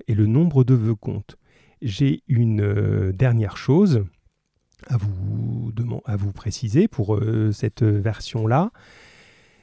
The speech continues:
Sur, euh, l'enseignement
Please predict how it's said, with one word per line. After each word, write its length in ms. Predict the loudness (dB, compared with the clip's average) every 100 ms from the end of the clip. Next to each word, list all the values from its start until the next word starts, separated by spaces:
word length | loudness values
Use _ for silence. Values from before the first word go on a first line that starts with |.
| _ _ _ _ -18
Sur, 720 | -12 -10 2 4 6 4 2
euh, 880 | 0 0 2 0 -2 -2 -2 -2 -2
l'enseignement 840 | 0 0 0 2 4 4 4 2